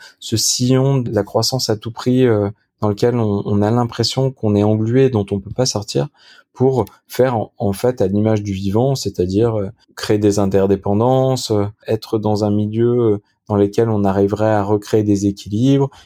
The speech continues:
et faire en sorte qu'on vise les bonheurs qui nous remplissent vraiment. Et le fait de changer de voiture tous les, euh, cinq, dix ans, d'avoir une maison plus grande ou de changer de téléphone tous les ans, ça, ça nous remplit pas vraiment, les choses qui nous remplissent vraiment, c'est, euh,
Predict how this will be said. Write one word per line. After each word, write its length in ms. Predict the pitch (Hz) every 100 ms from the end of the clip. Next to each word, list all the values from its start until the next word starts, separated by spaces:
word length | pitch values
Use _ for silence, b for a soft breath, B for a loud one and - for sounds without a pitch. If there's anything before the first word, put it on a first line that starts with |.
| b
et 60 | 101
faire 220 | 113 110
en 80 | 101
sorte 300 | - 120 -
qu'on 460 | - 117 113 98
vise 300 | 95 107 123
les 100 | 101
bonheurs 380 | 90 98 107 123
qui 120 | -
nous 120 | 98 92
remplissent 380 | 92 87 95
vraiment. 380 | 90 107 127 131 - _ _ -
Et 280 | 98 101 101
le 100 | 92
fait 140 | -
de 100 | 107
changer 300 | 104 107 101
de 60 | 107
voiture 340 | 101 98 110 -
tous 120 | 104
les, 220 | 98 101
euh, 120 | 92 87 B B
cinq, 320 | - 110 107
dix 240 | 101 107 107
ans, 180 | 110 117
d'avoir 240 | 101 95
une 140 | 98
maison 240 | 101 101 101
plus 180 | - 104
grande 340 | 104 113 110
ou 60 | 98
de 60 |
changer 260 | - 101 101
de 60 |
téléphone 320 | 101 98 - 98
tous 120 | 98
les 140 | 98
ans, 120 | 117 - B
ça, 180 | B -
ça 140 | 117 101
nous 140 | 90
remplit 340 | 92 92 - -
pas 140 | 95
vraiment, 360 | 101 113 120 117 b b _ -
les 60 |
choses 220 | 98 - -
qui 120 | 101
nous 100 | 95
remplissent 300 | 90 98 95
vraiment, 340 | 90 92 117
c'est, 160 | 117 101
euh, 260 | 104 98